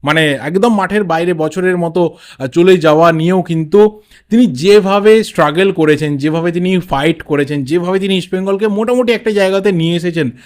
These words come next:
আমার মনে হয় যে পুরোপুরি যে ক্রেডিটটা রয়েছে, সেটা ইস্টবেঙ্গল কোচ তিনি সব থেকে বেশি পাবেন। এবং তারপর অবশ্যই প্লেয়াররা, যারা দেওয়ালে পিঠ ঠেকে যাওয়ার পর এই ধরনের পারফরমেন্স দিয়েছে এবং কোথাও এটা প্রমাণ করেছে যে আরও যদি,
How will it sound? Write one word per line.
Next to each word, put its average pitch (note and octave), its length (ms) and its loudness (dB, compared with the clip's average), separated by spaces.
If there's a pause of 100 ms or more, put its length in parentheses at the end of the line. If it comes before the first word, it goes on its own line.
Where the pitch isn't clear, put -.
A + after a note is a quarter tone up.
(180)
আমার A3+ 280 0
মনে A3 180 0
হয় A#3 240 0
যে A3+ 140 -4
পুরোপুরি B3+ 600 -4
যে C4+ 160 -4
ক্রেডিটটা F3+ 680 0
রয়েছে, B2+ 380 -2 (480)
সেটা A3 520 0 (300)
ইস্টবেঙ্গল F#3+ 440 -2
কোচ F3+ 460 2 (140)
তিনি F#3+ 180 -2
সব E3 280 -8
থেকে F#3 280 0
বেশি C#3+ 320 -4
পাবেন। G3 280 -2
এবং A3 220 0
তারপর F#3+ 360 -6
অবশ্যই F3+ 340 -4
প্লেয়াররা, D#3 640 -2 (240)
যারা F3+ 260 0
দেওয়ালে F3 480 2
পিঠ F#3+ 340 -6
ঠেকে D3+ 240 -4
যাওয়ার D#3+ 260 0
পর E3+ 160 -4
এই D3+ 120 0
ধরনের D3+ 280 -2
পারফরমেন্স D3 540 -6
দিয়েছে D3+ 420 0 (300)
এবং A3+ 300 2
কোথাও G#3 260 2
এটা G#3+ 120 2
প্রমাণ F#3+ 360 -2
করেছে F#3+ 400 0
যে G#3 140 -2
আরও F3+ 340 -2
যদি, G#3 380 -2